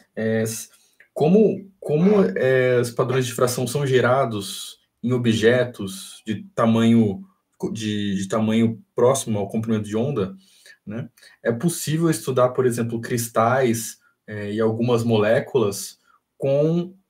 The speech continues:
é, comprimentos de onda muito baixos, como, por exemplo, raios X. Raio-X tem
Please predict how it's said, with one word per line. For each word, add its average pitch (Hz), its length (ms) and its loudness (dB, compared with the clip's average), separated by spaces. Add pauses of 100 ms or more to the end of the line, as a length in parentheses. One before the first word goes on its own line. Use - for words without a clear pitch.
(160)
é, 123 600 -6
comprimentos 131 460 -4
de 135 100 -4
onda 131 180 -2
muito 131 180 -2
baixos, 135 440 2
como, 123 160 -6
por 123 100 0
exemplo, 117 220 -2
raios 127 260 0
X. - 540 -8 (520)
Raio-X 117 400 2
tem 151 360 0